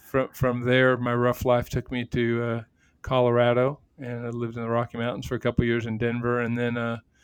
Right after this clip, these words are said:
um, on to, uh, New Jersey. I was campus minister and preached in, in Princeton, um, at Princeton University in the church there. Um, I came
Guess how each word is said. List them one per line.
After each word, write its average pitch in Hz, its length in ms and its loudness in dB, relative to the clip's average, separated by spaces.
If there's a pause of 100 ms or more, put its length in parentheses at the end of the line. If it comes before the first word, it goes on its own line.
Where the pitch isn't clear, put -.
(360)
um, 127 180 -6
on 120 280 -2
to, 117 360 -2
uh, 113 60 -4
New 117 180 -4
Jersey. 123 540 0
I 120 60 -4
was 120 200 -10
campus 120 440 -10
minister 120 380 -10
and 117 120 -4
preached - 560 0
in, 120 380 -12
in 120 160 -10
Princeton, 135 560 0 (640)
um, 123 280 -10
at 127 140 -12
Princeton 123 340 -2
University 117 600 -6
in 113 120 -6
the 120 80 -10
church - 460 -8
there. 120 300 -6 (720)
Um, 123 240 -4
I 131 80 -8
came 135 480 0